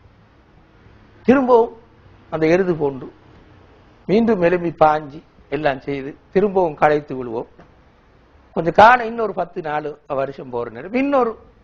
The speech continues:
படம் அல்லது ஒரு புத்தகம், திரும்பவும் அதே மாதிரி. இப்படியான ஒரு முறையைத்தான் மேற்கத்திய ஊடகத்துறையினர் முஸ்லிம் மனோநிலையை புரிந்து கொண்டு இவ்வாறு செய்கின்றார்கள்.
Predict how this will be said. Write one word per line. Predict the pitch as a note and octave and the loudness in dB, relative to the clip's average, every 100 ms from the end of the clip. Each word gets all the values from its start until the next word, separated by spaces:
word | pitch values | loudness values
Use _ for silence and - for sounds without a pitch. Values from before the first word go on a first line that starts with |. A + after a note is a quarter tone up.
| _ _ _ _ _ _ _ _ _ _ _ _ _ | _ _ _ _ _ _ _ _ _ _ _ _ _
படம் | - F3 F3 - _ _ _ _ _ | 4 4 4 -6 _ _ _ _ _
அல்லது | C#3 D3 | -2 0
ஒரு | E3+ C#3+ | 0 -2
புத்தகம், | D#3 - A2 - _ - _ _ | -8 -8 -10 -10 _ -20 _ _
திரும்பவும் | A3 B3+ C4 C4+ | 0 2 2 4
அதே | G#3+ E3+ F3+ | 2 2 -2
மாதிரி. | F3+ - _ _ _ _ _ _ _ _ _ _ _ _ | -6 -18 _ _ _ _ _ _ _ _ _ _ _ _
இப்படியான | A#3 - E4 F4 E4+ D#4 | -2 8 8 8 2 -2
ஒரு | D4+ | -4
முறையைத்தான் | A3 E3 G#3 A#3 F3+ D3 C#3 G2 - - _ _ _ _ _ _ _ _ _ _ | -4 0 2 4 2 -2 -4 -4 -10 -20 _ _ _ _ _ _ _ _ _ _
மேற்கத்திய | D#3+ G#3 G#3+ G3+ G3 E3 D3 | 0 2 2 0 -2 0 0
ஊடகத்துறையினர் | D#3+ F#3+ E3 C#3 D3+ D3 A2+ E2 - _ _ _ _ _ _ _ _ _ _ _ - - | 2 2 2 -2 -2 -2 -2 -10 -20 _ _ _ _ _ _ _ _ _ _ _ -20 -8
முஸ்லிம் | D#3 G3+ C#4 D4+ C#4+ | -2 0 2 2 4
மனோநிலையை | F#3+ G3+ B3+ B3+ A3 G3 F3+ E3 - _ - | 2 4 2 2 2 4 2 0 -10 _ 2
புரிந்து | G#3 C#4+ C#4 F#3 | 4 4 2 0
கொண்டு | D3 A#2+ F2+ A#2 _ - | -2 -6 -10 -14 _ -8
இவ்வாறு | F3+ G3+ D#3+ C#3+ | 2 4 4 -2
செய்கின்றார்கள். | D#3 C3 F#2+ F2+ - | -8 -8 -10 -12 -12